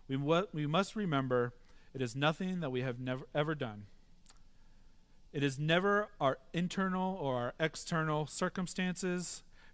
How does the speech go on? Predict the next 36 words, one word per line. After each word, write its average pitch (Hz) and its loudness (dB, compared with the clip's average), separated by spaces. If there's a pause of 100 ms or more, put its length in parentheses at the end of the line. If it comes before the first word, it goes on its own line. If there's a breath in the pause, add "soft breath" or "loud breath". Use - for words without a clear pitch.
God 180 10
never 160 4
promises 170 0
to 139 -6
take 151 0
away 139 2
our 131 4
nev-, 185 -2
negative 180 4
circumstances 127 -4
or 123 -8
suffering, 117 -2 (340 soft breath)
but - -2
to 156 -2
be 160 -2
ever 208 6
present 147 2 (400 soft breath)
with 131 -2
us 120 -4 (120)
as 127 -8
we 127 -6
go 127 -4
through 127 -4
them. 104 -12 (1200 soft breath)
See, 185 2
this 220 4
is 196 -2
the 196 8
beautiful 180 4
part 170 4
of 170 -2
the 180 0
cross. 180 -2 (120)
On 170 4
the 185 2
cross, 202 4